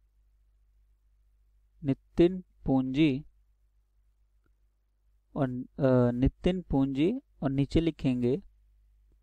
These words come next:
वसूली खाते से,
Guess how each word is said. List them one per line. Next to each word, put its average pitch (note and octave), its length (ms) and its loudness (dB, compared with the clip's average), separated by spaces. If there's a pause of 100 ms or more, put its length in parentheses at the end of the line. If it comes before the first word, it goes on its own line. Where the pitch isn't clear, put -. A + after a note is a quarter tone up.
(720)
वसूली C#3+ 1160 0 (1700)
खाते D3+ 400 2
से, G3+ 220 -2